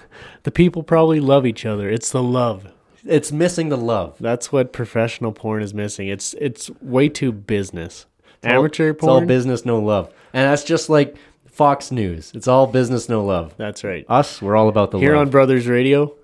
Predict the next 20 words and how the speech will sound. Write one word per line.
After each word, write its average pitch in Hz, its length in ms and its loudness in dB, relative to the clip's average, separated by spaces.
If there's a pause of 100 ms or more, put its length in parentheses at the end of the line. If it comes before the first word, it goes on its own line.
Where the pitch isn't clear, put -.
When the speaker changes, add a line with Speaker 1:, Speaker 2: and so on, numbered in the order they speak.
(300)
Speaker 2:
we're 101 160 -2
all 107 240 0
about 107 280 -2
love. 95 360 -6
Speaker 1:
<laughs> - 80 -20
Bro-, 120 200 -2
we're 110 280 -4
the 101 160 -2
podcast 110 600 -2
of 87 120 -10
brotherly 95 380 -2
love. 85 340 -8
Speaker 2:
<laughs> - 20 0 (3000)
Oh. - 320 -6 (1900)
Speaker 1:
Yeah, 104 100 -8
Speaker 2:
Not 143 180 2
that 135 120 4
Speaker 1:
yeah. 123 60 2
Speaker 2:
we're 113 220 2
amateur. 113 480 -4